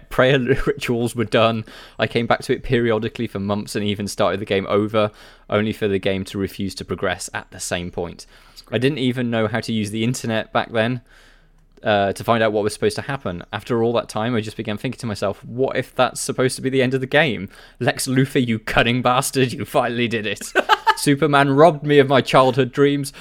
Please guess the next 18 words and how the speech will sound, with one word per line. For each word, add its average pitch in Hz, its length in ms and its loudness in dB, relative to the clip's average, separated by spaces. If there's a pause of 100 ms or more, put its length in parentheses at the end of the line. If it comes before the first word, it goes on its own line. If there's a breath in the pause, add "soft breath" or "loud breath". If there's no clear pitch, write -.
(140 loud breath)
by 120 160 2
never 113 340 0
clearing 98 420 0
that 92 180 -6
last 92 280 -8
ring." - 340 -6 (640)
Anyway, 151 500 4
I 170 100 6
have 139 160 -2
a - 40 -2
question. - 560 -4 (1400 loud breath)
I've 170 160 4
been 180 140 0
thinking 180 260 -2
lately 156 280 2
that 147 120 4
I'm 131 160 2
not 139 140 2